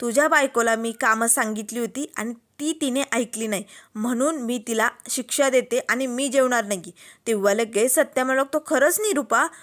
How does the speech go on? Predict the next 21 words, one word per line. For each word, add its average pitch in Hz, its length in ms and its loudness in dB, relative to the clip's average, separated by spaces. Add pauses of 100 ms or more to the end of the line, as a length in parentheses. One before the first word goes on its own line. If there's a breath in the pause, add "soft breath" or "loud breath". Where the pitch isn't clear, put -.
(200 loud breath)
तू 294 60 0
नाही 294 240 2
जेवणार?" 302 420 2 (360 soft breath)
तेव्हा 208 240 2
निरूपा 247 360 2
म्हणू 254 140 4
लागते, 262 260 0
"नाही 254 280 2
म्हटलं 269 380 2
ना, 294 100 4
नाही 262 260 2
जेवणार." 233 320 0 (340 soft breath)
तेव्हा 190 280 -2
सत्या 262 360 0
म्हणू 269 140 2
लागतो, 262 160 0
"अजूनही 262 360 2
विचार 277 340 2
करा 277 260 2
निरूपा, 254 440 0 (340 loud breath)
बघ 247 280 4